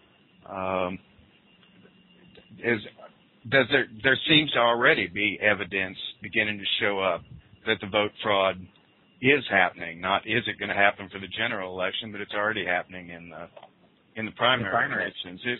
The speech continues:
Speaker 1: so it doesn't seem to be confined to the standard paradigm of left-wing, right-wing, or Democrat, Republican. And the kids in Occupy seem to be well aware that, that this is not a party thing.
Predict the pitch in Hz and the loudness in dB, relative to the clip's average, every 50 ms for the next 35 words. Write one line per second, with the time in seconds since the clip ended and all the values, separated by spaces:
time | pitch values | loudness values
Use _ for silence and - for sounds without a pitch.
0 | - - 135 135 135 123 156 156 156 156 127 - - 139 139 131 131 110 104 131 | -4 -2 0 0 0 2 2 2 2 0 -4 -6 -6 -4 -4 -4 -6 -4 -2 -2
1 | 127 120 - - 120 110 101 - 123 127 131 127 123 120 117 110 - - 110 104 | -2 -2 -4 -6 -10 -10 -4 0 2 4 6 6 4 2 0 -4 -8 -10 -10 -10
2 | 101 - - - - 117 117 120 123 117 110 104 101 95 95 104 - - _ _ | -10 -10 -6 -2 0 2 2 2 0 0 -2 -4 -6 -6 -10 -16 -20 -20 _ _
3 | _ _ _ _ _ _ _ _ _ _ _ _ - - 123 117 113 117 101 104 | _ _ _ _ _ _ _ _ _ _ _ _ 0 4 4 6 6 6 4 4
4 | 107 104 104 104 104 101 104 - - 104 107 104 101 98 87 95 101 110 110 107 | 2 2 2 2 0 0 -2 -6 -4 -2 0 0 0 0 -2 -2 2 2 2 2
5 | - - 104 110 107 110 104 101 101 104 104 107 - - 107 110 104 104 104 104 | 0 -4 -8 -8 -6 -6 -4 0 2 2 2 2 0 -4 -8 -8 -6 -6 -6 -6
6 | 104 104 98 _ - 95 90 90 90 90 85 87 85 - _ _ _ _ _ _ | -8 -12 -16 _ -16 -14 -12 -10 -10 -8 -8 -8 -10 -12 _ _ _ _ _ _
7 | _ _ _ - 90 107 107 104 104 92 - - 110 101 95 85 92 90 - - | _ _ _ -4 0 2 2 2 0 -2 -4 0 2 2 2 0 -2 -10 -10 -2
8 | - 135 127 120 123 113 - 117 113 113 110 107 - _ - 113 117 117 110 - | 0 2 2 2 0 -4 -4 -6 -8 -8 -8 -10 -12 _ -8 -6 -6 -6 -6 -2
9 | - 143 143 143 123 123 123 120 113 117 127 131 - - 117 - - 117 110 107 | 0 0 0 0 0 -2 -2 0 2 2 2 2 0 -2 -12 -8 -4 0 0 2
10 | 107 101 - - 131 123 120 113 101 110 110 104 107 113 117 117 113 101 101 107 | 0 0 -4 -6 -6 -6 -6 -6 -6 -6 -6 -4 -2 0 0 0 0 -2 -2 0
11 | 117 120 110 104 104 92 90 87 87 - _ _ _ _ _ _ _ _ _ _ | 2 4 4 4 2 0 -4 -8 -8 -10 _ _ _ _ _ _ _ _ _ _
12 | _ _ - 104 - - - 107 127 120 - - 131 120 104 101 117 127 131 117 | _ _ -12 -12 -12 -10 -2 0 0 2 2 2 2 2 2 4 4 6 6 4
13 | 104 - - 135 139 143 131 104 95 95 - - 101 101 95 92 92 98 98 | 4 0 0 2 4 4 4 2 -2 -6 -6 -4 -2 -2 -2 -2 -4 -8 -10